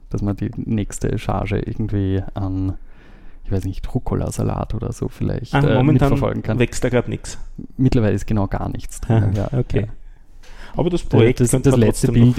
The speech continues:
Speaker 2: verwenden.
Speaker 1: ist, äh, wie ich irgendwie das Licht ausgeschaltet habe und das ist ein schwarzes Bild, ist jetzt das aktuellste,
Speaker 2: Mhm.
Speaker 1: aber vielleicht werde ich das demnächst wieder aktivieren.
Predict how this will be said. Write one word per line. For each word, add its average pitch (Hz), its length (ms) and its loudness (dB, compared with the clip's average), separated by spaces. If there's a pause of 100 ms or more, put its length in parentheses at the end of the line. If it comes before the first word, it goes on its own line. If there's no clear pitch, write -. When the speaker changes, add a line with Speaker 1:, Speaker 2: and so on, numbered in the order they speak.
Speaker 2:
verwenden. 117 160 2
Speaker 1:
ist, - 220 -2
äh, 104 380 0
wie 113 80 -2
ich - 340 -10
irgendwie 104 340 -2
das - 380 -8
Licht - 220 0
ausgeschaltet 101 640 0
habe 95 180 -2
und 92 120 -4
das 92 80 -2
ist - 60 -4
ein 101 220 -4
schwarzes - 380 -4
Bild, 101 400 -4
ist - 160 -8
jetzt - 240 -10
das 101 100 -4
aktuellste, 95 640 -2 (120)
Speaker 2:
Mhm. 117 60 -2
Speaker 1:
aber 98 300 2 (540)
vielleicht - 360 -4
werde - 120 -4
ich - 60 -12
das - 460 -10
demnächst - 380 -6
wieder 101 160 -2
aktivieren. 104 480 -4